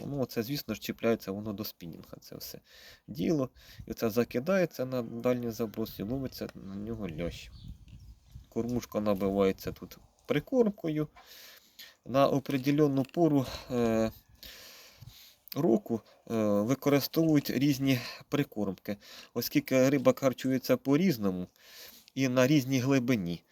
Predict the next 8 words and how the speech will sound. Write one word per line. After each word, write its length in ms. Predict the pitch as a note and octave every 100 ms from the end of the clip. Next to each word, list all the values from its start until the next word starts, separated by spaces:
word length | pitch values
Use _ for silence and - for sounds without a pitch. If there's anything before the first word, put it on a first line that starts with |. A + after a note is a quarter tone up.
| - - _
то 220 | - F#2+ - _
потрібно 440 | B2 - D3 B2+ A#2
враховувати 720 | A#2+ A2 C3 A#2+ A2 A#2 - -
температурні 760 | B2 A#2 A#2+ B2 - G#3+ G3
умови, 480 | F3+ E3 E3 D#3 D3+ C3 -
а 60 |
також, 500 | A2+ D3 D3+ C3+ - - _ _ -
е, 340 | G2+ G2+ G#2